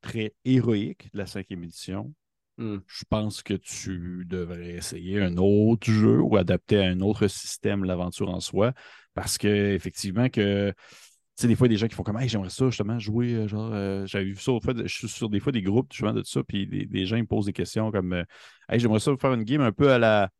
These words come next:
Speaker 1: à la Friday the thirteenth, avec des jeunes qui sont dans le bois, puis qui se font poursuivre par un gars, puis comment je pourrais faire ça à la cinquième ? » Là, je suis comme, «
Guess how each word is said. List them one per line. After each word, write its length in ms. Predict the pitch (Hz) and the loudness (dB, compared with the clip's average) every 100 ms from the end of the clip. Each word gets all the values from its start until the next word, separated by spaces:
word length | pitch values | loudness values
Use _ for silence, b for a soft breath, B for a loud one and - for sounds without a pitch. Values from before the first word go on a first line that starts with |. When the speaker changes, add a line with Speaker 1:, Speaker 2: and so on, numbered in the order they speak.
| _ _ | _ _
Speaker 1:
à 80 | - | -4
la 140 | 98 98 | -4 -4
Friday 560 | - 110 110 107 123 | 0 4 4 4 2
the 160 | 117 - | 2 2
thirteenth, 600 | 117 113 98 135 135 151 | 4 4 2 -2 -2 -4
avec 140 | 110 | -6
des 160 | 101 101 | -4 -2
jeunes 380 | 90 117 123 123 | 0 0 0 -6
qui 100 | - | -8
sont 140 | 107 | -8
dans 100 | 101 | -6
le 60 | 95 | -6
bois, 480 | 95 110 110 120 - | -4 0 2 0 -4
puis 120 | - | -14
qui 60 | - | -8
se 60 | |
font 120 | 104 | -6
poursuivre 400 | 101 92 - 117 | -4 -6 -2 -2
par 160 | 113 98 | 2 0
un 140 | 90 90 | 0 0
gars, 260 | 101 165 185 | 0 0 0
puis 160 | 107 92 | -2 -2
comment 160 | 113 | -4
je 80 | 160 | -2
pourrais 160 | - 110 | -4 -4
faire 140 | 101 | -4
ça 140 | - | -2
à 20 | 127 | 0
la 100 | 110 | 0
cinquième ? » 500 | 107 92 123 127 113 | -4 -4 -4 -4 -4
Là, 80 | 107 | -6
je 60 | |
suis 60 | - | -6
comme, « 220 | 107 101 | -6 -6